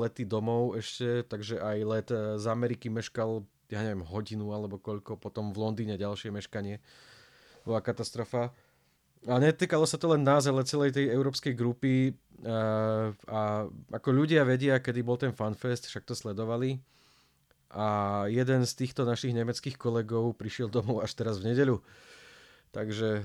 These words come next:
ten si tam tiež pobudol dlhšie a tiež mal ešte niekoľko odložených letov.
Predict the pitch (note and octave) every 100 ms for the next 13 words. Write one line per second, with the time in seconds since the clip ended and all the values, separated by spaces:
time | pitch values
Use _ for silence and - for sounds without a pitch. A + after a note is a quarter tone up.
0 | G#2+ A2 G#2 A#2 A2 G#2 A#2+ - A2 A#2+
1 | A2+ A2+ - C3 A#2+ G#2+ A#2+ A2+ A2+ A2
2 | - A2 A#2 A#2 G#2+ G2+ A2 A2+ A2+ A2+
3 | A2 A#2 B2 B2+ C3